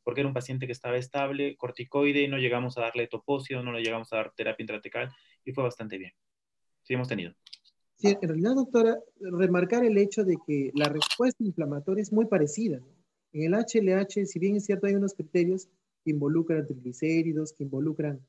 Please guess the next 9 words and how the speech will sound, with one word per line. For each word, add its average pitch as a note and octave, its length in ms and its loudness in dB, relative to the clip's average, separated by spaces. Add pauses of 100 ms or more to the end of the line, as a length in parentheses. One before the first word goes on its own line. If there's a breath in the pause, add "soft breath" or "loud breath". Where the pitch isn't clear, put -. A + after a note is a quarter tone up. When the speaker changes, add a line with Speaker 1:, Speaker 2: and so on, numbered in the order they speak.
(400)
Speaker 2:
que D#3 100 -2
involucran D#3+ 460 2
fibrinógeno, D#3 800 -2 (340)
pero D#3+ 140 4
la C#3+ 100 6
respuesta G#3+ 540 2
que D3+ 140 -2
se D3+ 100 -6
está, D#3+ 460 -4